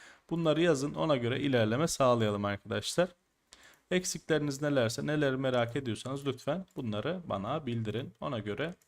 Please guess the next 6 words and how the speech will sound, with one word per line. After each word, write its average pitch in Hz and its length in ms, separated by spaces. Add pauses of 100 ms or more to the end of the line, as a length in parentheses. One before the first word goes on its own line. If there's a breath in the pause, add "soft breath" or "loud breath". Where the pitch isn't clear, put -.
(380 loud breath)
yayınımızın 107 560
gidişatını 120 640
tabii 101 280
ki 180 220
siz 165 320
belirleyeceksiniz. 101 920